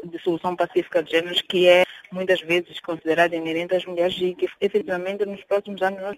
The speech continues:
tenhamos um governo que no final traga resultados novos e nos traga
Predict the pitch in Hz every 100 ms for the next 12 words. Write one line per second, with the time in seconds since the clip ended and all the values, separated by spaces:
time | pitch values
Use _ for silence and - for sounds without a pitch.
0 | - 196 196 202 214 196 202 180 185 202
1 | 226 - - - - 240 247 254 247 262
2 | 247 233 214 202 202 226 214 202 208 220
3 | 220 233 - - 233 226 214 - 226 226
4 | 226